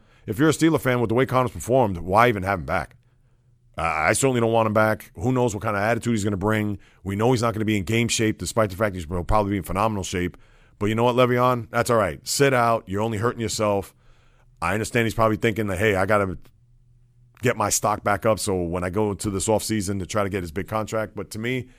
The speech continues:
that's neither here nor there, nor there. Whatever it is he wants to do, let him do. But, uh, just stay away because the team is certainly in sync and playing better than I thought they would ever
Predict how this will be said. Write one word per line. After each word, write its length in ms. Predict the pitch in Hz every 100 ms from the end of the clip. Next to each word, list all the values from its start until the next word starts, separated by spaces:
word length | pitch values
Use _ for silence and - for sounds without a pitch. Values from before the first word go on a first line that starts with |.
| _
that's 180 | 120 117
neither 180 | 117 101
here 140 | 101
nor 160 | 92 82
there, 340 | 85 98 95 - _
nor 200 | 101 87
there. 340 | 101 101 95 - -
Whatever 280 | 90 113 123
it 60 |
is 120 | 110 98
he 60 |
wants 200 | 101 104
to 60 | 73
do, 260 | 98 95 87
let 160 | 101
him 100 | 90
do. 340 | 85 87 85 - - -
But, 220 | 82 76
uh, 140 | 85
just 200 | 80 101
stay 160 | - 98
away 240 | 87 87
because 240 | 80 80 69
the 60 |
team 240 | 65 98 87
is 80 | 78
certainly 320 | 95 87 90
in 100 | 76
sync 280 | - 87 80
and 200 | 76 - _ _ _ -
playing 460 | 98 90 82 71 - _ _ _ -
better 280 | 78 113
than 140 | 104 92
I 140 | 92
thought 180 | - 95
they 80 | 82
would 140 | 80
ever 240 | 92 82